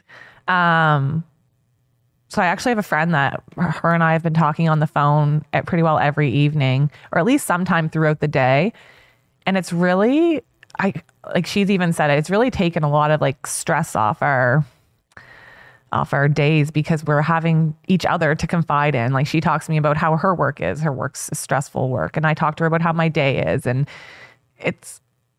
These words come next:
it started off because we were both really stressed, but now it, we just talk about the fun stuff throughout the day now too. Like, that's how it started, as we were just talking 'cause one of us was,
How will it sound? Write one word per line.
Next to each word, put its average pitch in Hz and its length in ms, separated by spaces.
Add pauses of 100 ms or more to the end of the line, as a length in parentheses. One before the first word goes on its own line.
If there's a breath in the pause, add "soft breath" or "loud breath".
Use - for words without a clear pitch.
(220)
it 175 140
started 226 360
off 175 260
because 175 240
we 160 100
were 151 80
both 151 220
really 147 180
stressed, 151 560 (360)
but 165 120
now 165 320
it, 175 120
we 165 120
just 160 260
talk 151 220
about 160 180
the 147 60
fun 151 220
stuff - 220
throughout 135 240
the - 80
day 92 180
now 98 160
too. 90 240
Like, 87 380
that's 170 200
how 170 140
it 123 60
started, 151 320
as 135 160
we 143 60
were 143 80
just - 340
talking 139 400
'cause 131 280 (220 loud breath)
one 147 140
of 139 100
us 139 160
was, 143 320